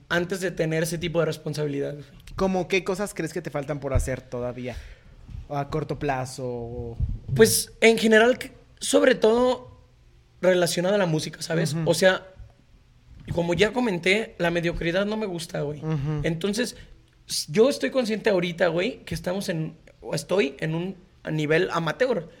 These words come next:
Speaker 2: Ujú.
Speaker 1: Pero yo no quiero estar en este nivel toda mi vida, güey. Entonces,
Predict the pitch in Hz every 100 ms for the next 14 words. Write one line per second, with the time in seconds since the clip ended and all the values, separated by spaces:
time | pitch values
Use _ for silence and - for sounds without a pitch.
0 | 170 160 135 196 185 196 247 233 220 220
1 | 185 190 190 190 170 160 170 180 165 151
2 | 160 - _ _ _ _ 165 160 180 185
3 | 165